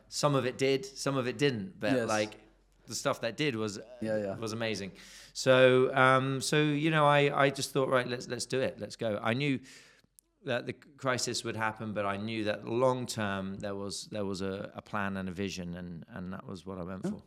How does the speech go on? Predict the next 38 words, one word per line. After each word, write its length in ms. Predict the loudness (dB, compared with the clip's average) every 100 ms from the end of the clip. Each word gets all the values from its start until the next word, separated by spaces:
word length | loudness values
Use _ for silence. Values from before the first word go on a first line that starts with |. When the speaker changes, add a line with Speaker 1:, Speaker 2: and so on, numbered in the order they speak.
| _ 4
Speaker 2:
So 160 | 6
then, 320 | 6 4 2 2
okay, 220 | 4 4
you 240 | 2 2
set 240 | 2 4 4
up 140 | 4
the 100 | 2
price 260 | 6 4 6
comparison 500 | 2 4 4 4 2
website. 480 | 2 0 -2 -2 -4 -4
You 80 | 2
did 240 | 2 2
that. 300 | 2 2 0 4
How 160 | 8
long 240 | 8 8 6
did 80 | 4
you 60 |
do 140 | 4 6
that 180 | 6 4
until 340 | 2 4 4
you, 340 | 4 2 0 -6 _ -14 -14 -8
what 280 | 4 4 8
led 240 | 6 8
you 100 | 4
to 100 | 2
starting 500 | 2 0 0 -4 0
Guy 200 | 2 2
in 100 | 0
Dubai? 460 | -2 0 0 -2 -10 _ _ _ _ _ _ 2
Speaker 1:
Yeah, 140 | 4
so 160 | 6 4
I 40 |
went 220 | 4 2
through 180 | 2 2
a 40 |
few 240 | 4 2 4
different 260 | 2 0
businesses. 680 | -4 -4 -2 -4 -4 -6 -10